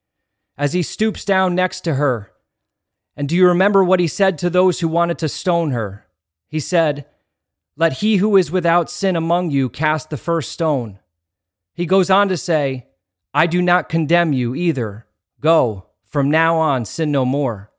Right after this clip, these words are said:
And so we see that the first step in restoring a stumbling member of the body of Christ is to pick them up with patience and kindness, because they have been caught up and they may not even know it. Next,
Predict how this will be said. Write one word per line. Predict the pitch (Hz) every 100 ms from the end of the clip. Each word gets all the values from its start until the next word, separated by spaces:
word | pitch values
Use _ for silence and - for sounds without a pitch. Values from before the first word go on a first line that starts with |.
| _ _ _ _ _ _ _ _ _ _ _ _
And | 156 151
so | 202
we | 196 185
see | - 233
that | 190
the | 190
first | 151 208 202 -
step | 202 180
in | 170
restoring | 170 160 - 202 185 170
a |
stumbling | 147 190 185 170 175
member | 170 175 175
of | 147
the | 143
body | 165 170 165
of | 147
Christ | - 175 165 -
is | 156 -
to |
pick | 147 - 196 -
them | 165 160
up | 160 - - _ _ _ _ -
with | 139 -
patience | 180 190 - 135 110 - - -
and | 123
kindness, | - 175 185 151 107 - - _ _ _ _ _ -
because | 151 165 147
they | 175
have | 180 139
been | 156
caught | 147 175 170
up | 165 180 - - _ _ _ _
and | 120
they | 135 151
may | 156
not | 160 156
even | 151 151
know | 151 139
it. | 104 - _ _ _ _ _ _ _ _ _ _ _ _
Next, | 147 175 - - -